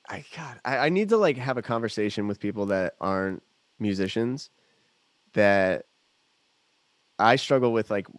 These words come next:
I wanna make YouTube content because I, I get really involved in, like, the, like, I get really excited about mixing and I get really excited about taking something that is you laughing and I'm like, "I took that laugh and made it into this whole hook of the <laughs> chord," you know, whatever the fuck it is. Like, I sampled it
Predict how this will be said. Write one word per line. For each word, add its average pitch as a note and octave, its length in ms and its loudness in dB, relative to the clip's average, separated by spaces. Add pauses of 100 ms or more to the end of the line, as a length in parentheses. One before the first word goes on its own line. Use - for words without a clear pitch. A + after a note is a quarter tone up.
I A2 100 2
wanna B2+ 200 4
make A#2+ 200 2
YouTube A2 280 -4
content F#2+ 480 -4
because G2+ 220 -8
I, G2 180 -2
I A2+ 140 0
get B2 160 2
really A2+ 260 0
involved F#2+ 400 -4
in, G2 140 -2
like, F#2 220 -6
the, F#2 420 -4
like, F#2+ 160 -6
I F#2+ 80 -2
get G2 140 0
really G2 160 0
excited F#2 280 -2
about F#2 200 -2
mixing F#2+ 440 -8
and F#2 100 -10
I F#2 60 -10
get F#2 120 -8
really F#2+ 140 -8
excited F#2+ 280 -8
about F2+ 320 -6 (840)
taking C3 360 0
something A#2+ 480 0
that G2+ 280 -2 (1200)
is G#2+ 240 0
you A2+ 300 0
laughing G2+ 580 0
and G#2 80 -4
I'm F#2+ 100 -4
like, F#2+ 200 -4
"I C3+ 120 -4
took D#3+ 260 -2
that A#2+ 120 4
laugh C3 420 0
and A2+ 140 -2
made B2+ 200 2
it B2+ 100 -4
into C3 300 -2
this A2+ 340 -6
whole D3 380 -4
hook D#3+ 260 -4
of C#3 120 -4
the A#2 80 -8
<laughs> - 0 -
chord," - 380 -10
you B2+ 140 -2
know, A#2+ 80 0
whatever A2+ 300 -2
the G2+ 100 -2
fuck F#2+ 220 -4
it F#2+ 80 -4
is. F2 180 -6
Like, F2+ 160 -2
I A#2+ 60 4
sampled C#3+ 400 -2
it - 120 -10